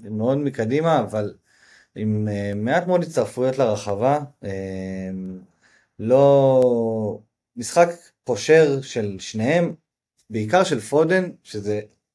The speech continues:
די מטריד כשאנחנו מסתכלים עליו בתור, אה, נכס, אה, פנטזי. אה, ברגע שראינו שהוא פותח על חשבון גריליש,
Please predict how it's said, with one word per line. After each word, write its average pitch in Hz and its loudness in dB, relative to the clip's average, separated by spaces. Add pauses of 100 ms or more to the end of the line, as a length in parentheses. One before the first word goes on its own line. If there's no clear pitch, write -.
(120)
די 165 2
מטריד 147 2 (480)
כשאנחנו 113 -4
מסתכלים 110 -2
עליו 117 0
בתור, 110 -4
אה, 104 -4
נכס, 110 -8
אה, 95 -6
פנטזי. 143 0 (520)
אה, 98 -4
ברגע 107 -2
שראינו 131 0
שהוא 107 -2
פותח 143 4
על 107 -6
חשבון 110 -4
גריליש, 156 0